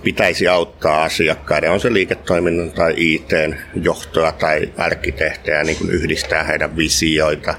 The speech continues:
strategioita, tavoitteita, heidän roadmapia, meidän teknologiakyvykkyyksiä, mutta myös meidän hyviin kumppaneihin, että miten me voidaan oikeasti auttaa heitä kokonaisuutena.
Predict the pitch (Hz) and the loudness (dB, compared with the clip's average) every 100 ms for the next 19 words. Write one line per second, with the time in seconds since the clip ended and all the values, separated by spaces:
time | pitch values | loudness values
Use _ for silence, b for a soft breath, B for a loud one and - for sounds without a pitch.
0 | B B B 76 - - 85 78 85 78 | B B B -6 -4 -2 -4 -2 -4 -4
1 | - 78 78 80 82 80 80 78 - - | -2 0 0 -2 -2 -2 0 -2 -4 -4
2 | 80 78 80 76 78 80 82 80 95 85 | -2 0 0 0 2 2 0 0 -4 -4
3 | - - 120 117 95 - B B B B | -4 -2 2 2 0 -4 B B B B
4 | B - - 87 78 92 78 90 85 - | B -6 0 0 2 0 0 2 0 0
5 | 95 85 - 101 117 120 117 - 113 110 | -2 0 0 0 0 0 0 2 0 2
6 | 107 107 98 82 - - 73 62 90 - | 2 0 2 0 0 -2 0 0 0 -2
7 | - - 104 104 95 87 90 80 78 - | -2 0 0 2 2 4 4 2 -2 0
8 | 82 76 - 78 78 - 82 78 69 60 | 0 0 -2 0 -2 -2 0 0 -2 -4
9 | - 64 62 - - | -4 -4 -4 -4 -6